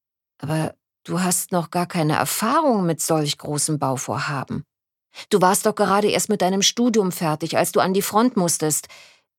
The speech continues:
Ich meine, ihr, du und Johannes“, fügte sie leise hinzu. „Wenn Johannes zurückgekommen wäre, hätte sein Vater sicher dafür gesorgt, dass er als Architekt verpflichtet worden wäre und nicht dieser Karl Brotführer“,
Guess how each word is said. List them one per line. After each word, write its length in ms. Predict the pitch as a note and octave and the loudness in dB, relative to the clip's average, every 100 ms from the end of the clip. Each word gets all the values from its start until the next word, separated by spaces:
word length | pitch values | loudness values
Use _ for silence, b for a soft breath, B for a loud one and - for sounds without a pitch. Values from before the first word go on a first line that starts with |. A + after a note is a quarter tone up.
| _ _ - | _ _ -8
Ich 180 | F3 | -4
meine, 460 | F3 F3+ F3+ F3 - _ _ _ | 0 0 2 0 -4 _ _ _
ihr, 340 | A3 A3 E3+ D3 b _ _ _ _ - | 4 4 4 0 b _ _ _ _ -4
du 260 | F#3+ F3 - _ - | -2 -2 -4 _ -8
und 160 | D#3+ | -4
Johannes“, 560 | E3+ F3 E3+ C#3 - - _ _ _ _ _ _ _ - | 0 0 2 0 -2 -6 _ _ _ _ _ _ _ -10
fügte 360 | - D3+ - | -4 -4 -2
sie 120 | D3 D#3 | 0 2
leise 300 | D3+ D#3 D#3+ | 2 2 0
hinzu. 480 | E3 - - D#3+ - _ _ _ _ _ _ _ _ _ _ _ | 0 -2 -6 -8 -14 _ _ _ _ _ _ _ _ _ _ _
„Wenn 220 | F3+ G3 | 2 4
Johannes 520 | G#3 G#3+ G#3+ G#3+ G#3 - | 6 4 4 2 2 -2
zurückgekommen 680 | F#3+ G3 F#3+ - D#3 D#3 | -2 -2 -2 0 0 2
wäre, 440 | D3+ D3+ D3+ D3 - _ _ _ | 2 2 0 -2 -6 _ _ _
hätte 220 | - G3 F#3 | 0 2 4
sein 200 | F3+ F3+ | 2 4
Vater 300 | F#3+ F3+ F3 | 2 2 0
sicher 280 | F3 F#3 | 0 0
dafür 300 | E3+ E3 F#3 | 2 2 2
gesorgt, 380 | D#3 D#3 D#3+ D#3+ | 0 2 2 2
dass 200 | E3+ - | -2 -2
er 280 | - G3 - | 2 4 4
als 260 | D#3 D#3 - | 2 0 -2
Architekt 540 | D3+ - C#3+ D3 - | -2 -2 -2 -4 -2
verpflichtet 560 | D#3 - D#3+ - C#3 D3 | -8 -4 -4 -2 -4 0
worden 320 | D3 D#3 D3 | 0 0 0
wäre 280 | D3+ D3+ - B B | 0 0 -4 B B
und 220 | F3+ G3+ | -2 2
nicht 220 | G3+ - | 2 2
dieser 340 | E3 D3+ D3 | 0 2 2
Karl 400 | - F#3 D#3+ D#3 | 0 0 2 2
Brotführer“, 840 | D3+ D#3+ F3+ F3+ - D#3+ D3+ C#3 | 0 0 0 0 0 0 2 0